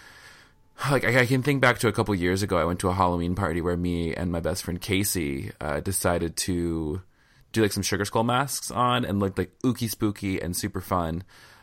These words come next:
Um, but, like, the moment I got there, I kind of felt like,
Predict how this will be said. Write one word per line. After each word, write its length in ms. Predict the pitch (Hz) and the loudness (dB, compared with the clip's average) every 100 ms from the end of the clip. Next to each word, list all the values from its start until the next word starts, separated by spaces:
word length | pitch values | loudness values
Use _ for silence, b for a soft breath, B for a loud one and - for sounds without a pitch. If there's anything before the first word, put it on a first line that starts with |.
| b 98 | b 2
Um, 260 | 92 92 | 4 4
but, 140 | 101 107 | 4 2
like, 160 | 110 | 4
the 80 | 110 | 2
moment 360 | 110 117 160 127 | 4 4 4 2
I 180 | 90 | 2
got 340 | 87 85 90 - | 2 0 0 0
there, 200 | 80 71 | -2 0
I 120 | 95 | -2
kind 280 | - 107 90 | -4 -2 -2
of 60 | |
felt 160 | 90 85 | -2 -2
like, 160 | 80 | -2